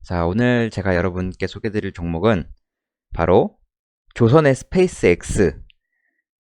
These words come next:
자칭하는 종목입니다. 어, 아, 우선 이 제가 찍는 모든 영상이 주식 종목을 추천하는 영상은 아니고요. 그냥 제가 봤을 때,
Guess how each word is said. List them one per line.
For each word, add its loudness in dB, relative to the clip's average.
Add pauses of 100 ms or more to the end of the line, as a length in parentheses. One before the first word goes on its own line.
(760)
자칭하는 0
종목입니다. 0 (1120)
어, -4 (140)
아, 4
우선 2
이 -2 (200)
제가 0
찍는 -2
모든 4
영상이 0 (560)
주식 -4
종목을 2
추천하는 0
영상은 0
아니고요. 0 (540)
그냥 -4
제가 2
봤을 -4
때, 2